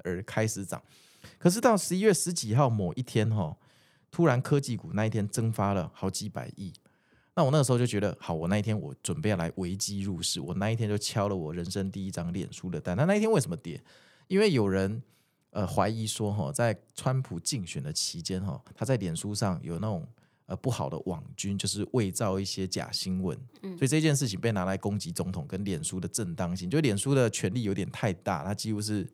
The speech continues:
Speaker 1: 法院管不到，你这样乱操纵民意啊什么之类，而且又跨国界什么。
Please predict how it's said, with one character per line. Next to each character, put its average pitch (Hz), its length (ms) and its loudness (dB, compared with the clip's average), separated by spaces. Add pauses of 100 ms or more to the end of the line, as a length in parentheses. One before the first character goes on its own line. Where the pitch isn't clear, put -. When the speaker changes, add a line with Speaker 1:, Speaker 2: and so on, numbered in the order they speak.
(140)
Speaker 1:
法 85 200 2
院 113 160 4
管 92 220 0
不 92 80 -8
到， 101 240 2
你 107 140 -6
这 120 100 2
样 123 100 2 (280)
乱 127 200 6
操 117 280 4
纵 117 180 4
民 92 260 0
意 104 200 -2
啊 92 100 2
什 90 140 -4
么 82 100 -2
之 104 160 -4
类， 101 80 0
而 104 80 2
且 101 100 2
又 101 100 6
跨 104 280 4
国 92 220 -2
界 98 200 0
什 80 60 -4
么。 87 80 -4